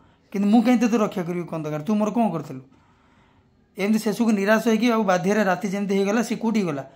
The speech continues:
ସେ ତା ନିଜ ଘରକୁ ଯାଉ ଯାଉ ହଠାତ୍ ସେ ଜନ୍ତା ଭିତରେ ଫସିଗଲା। ଯେମିତି ଜନ୍ତା ଭିତରେ ପଇଛି, ଠୋ କିନା ସାଉଣ୍ଡ ହେଇଛି।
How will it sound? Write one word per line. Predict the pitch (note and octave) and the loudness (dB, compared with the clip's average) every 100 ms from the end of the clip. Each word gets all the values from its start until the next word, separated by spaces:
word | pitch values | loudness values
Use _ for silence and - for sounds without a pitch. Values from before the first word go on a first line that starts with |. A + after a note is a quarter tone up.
| _ _ _ | _ _ _
ସେ | - F3 E3 D#3 - _ _ _ - F#3+ | -10 -8 -8 -12 -20 _ _ _ -20 -6
ତା | F3+ | -4
ନିଜ | F3 E3+ F#3 | -2 -4 -4
ଘରକୁ | D#3 E3+ F#3 | -4 -4 -4
ଯାଉ | F#3 F3+ | -2 -2
ଯାଉ | G3 A3+ | -2 -2
ହଠାତ୍ | F3+ F#3 A#3+ - - _ _ _ | -2 0 -2 -4 -20 _ _ _
ସେ | - | -10
ଜନ୍ତା | E3 D#3+ E3+ | -6 -4 -4
ଭିତରେ | E3 E3+ F#3+ | -4 -6 -6
ଫସିଗଲା। | F3+ D#3+ C3 B2+ - _ _ _ _ _ _ _ _ _ _ - | -6 -6 -8 -10 -18 _ _ _ _ _ _ _ _ _ _ 0
ଯେମିତି | D#3 A#3+ A3+ | 4 4 4
ଜନ୍ତା | A3 G#3+ A3+ | 0 0 0
ଭିତରେ | G#3+ A#3 | 0 -2
ପଇଛି, | A3 A3 | -4 -4
ଠୋ | - - G#3+ | -2 0 2
କିନା | A3+ | 2
ସାଉଣ୍ଡ | A3 G#3+ F#3+ | 0 -2 -2
ହେଇଛି। | F3+ D#3+ C#4 | -4 -6 -10